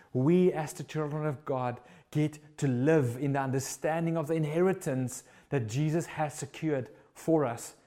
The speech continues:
in heaven." If he becomes our portion, if he becomes the, the wellspring of life that we drink from,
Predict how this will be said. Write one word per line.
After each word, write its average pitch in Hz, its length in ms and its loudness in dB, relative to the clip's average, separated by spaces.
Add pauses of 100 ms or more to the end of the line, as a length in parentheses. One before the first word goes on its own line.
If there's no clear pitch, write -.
(120)
in 143 100 0
heaven." 123 320 -2 (720)
If 147 120 2
he 196 120 8
becomes 208 400 6
our 196 140 6
portion, 175 520 2 (640)
if 143 100 0
he 196 120 4
becomes 190 580 2 (280)
the, 156 260 4
the 151 140 4
wellspring 180 640 4
of 151 120 4
life 160 380 2
that 147 160 0
we 151 100 4
drink 151 400 2
from, 117 480 -2